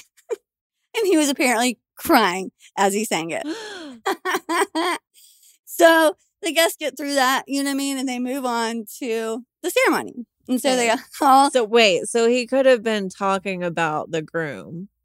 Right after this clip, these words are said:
Speaker 2: but
Speaker 1: <laughs> I
Speaker 2: or
Speaker 1: mean
Speaker 2: no, I mean, he could have been singing it as, like, the groom to the bride.
Speaker 1: Perhaps,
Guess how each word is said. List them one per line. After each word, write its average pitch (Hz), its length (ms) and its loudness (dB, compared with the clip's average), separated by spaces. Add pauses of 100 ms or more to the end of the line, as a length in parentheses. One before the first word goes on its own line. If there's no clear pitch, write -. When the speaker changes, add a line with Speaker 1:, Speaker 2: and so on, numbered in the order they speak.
Speaker 2:
but 147 240 -2 (840)
Speaker 1:
<laughs> - 1000 -8
I 226 120 2
Speaker 2:
or 330 40 4
Speaker 1:
mean 359 140 4
Speaker 2:
no, 240 280 4
I 226 140 0
mean, 240 200 2
he 269 180 2
could 240 240 2
have 240 320 4
been 202 580 -2 (420)
singing 196 580 -4
it 175 300 0
as, 175 380 2
like, 170 260 -4
the 180 100 0
groom 170 440 -4
to 170 260 -2
the 151 100 0
bride. 135 280 -2
Speaker 1:
Perhaps, 311 600 4